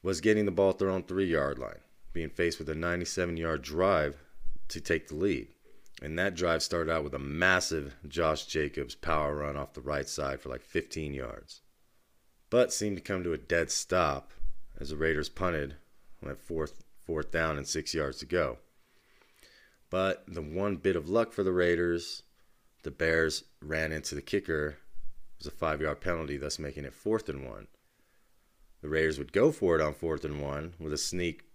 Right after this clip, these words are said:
play up the middle by Eric Harris, and Eric Harris would extend and get the first down. But as his arm hit the ground, the ball would pop out. And of course, the refs, being as shitty as they are, acted like this is all normal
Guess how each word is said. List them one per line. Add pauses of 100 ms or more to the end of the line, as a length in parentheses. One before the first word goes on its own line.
(100)
play
up
the
middle
by
Eric
Harris, (840)
and
Eric
Harris
would
extend
and
get
the
first
down. (160)
But
as
his
arm
hit
the
ground,
the
ball
would
pop
out. (500)
And
of
course, (460)
the
refs, (400)
being (640)
as
shitty
as
they
are, (440)
acted
like
this
is
all
normal